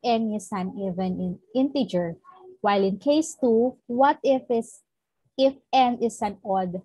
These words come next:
integer? Similarly, when we have, when the hypothesis is M and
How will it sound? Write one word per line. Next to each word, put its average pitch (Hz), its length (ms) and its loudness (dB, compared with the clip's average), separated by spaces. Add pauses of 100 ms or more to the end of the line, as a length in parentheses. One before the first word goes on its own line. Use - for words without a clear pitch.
(180)
integer? 180 640 -4 (460)
Similarly, 302 840 2
when 262 320 0
we 262 120 2
have, 240 420 0
when 226 400 -4
the 240 60 0
hypothesis 233 920 -2
is 208 300 -10 (100)
M 269 300 -4
and 262 240 -2